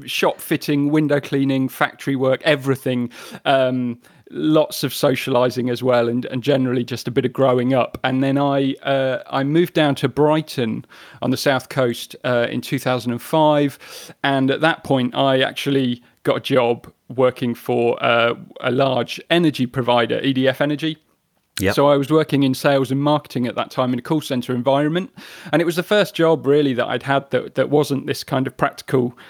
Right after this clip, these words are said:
Speaker 1: uh, hands-on kind of vocational thing. And, and to be honest, it wasn't something I was particularly interested in.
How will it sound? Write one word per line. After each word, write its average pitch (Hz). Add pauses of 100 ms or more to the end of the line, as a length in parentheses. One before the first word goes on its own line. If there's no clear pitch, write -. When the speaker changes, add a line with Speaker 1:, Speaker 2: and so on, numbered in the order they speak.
(300)
Speaker 1:
uh, 123
hands-on 127
kind 127
of 117
vocational 120
thing. 156
And, 139
and 156
to 175
be 190
honest, 190 (240)
it 147
wasn't 170
something 139
I 131
was 123
particularly -
interested 156
in. 131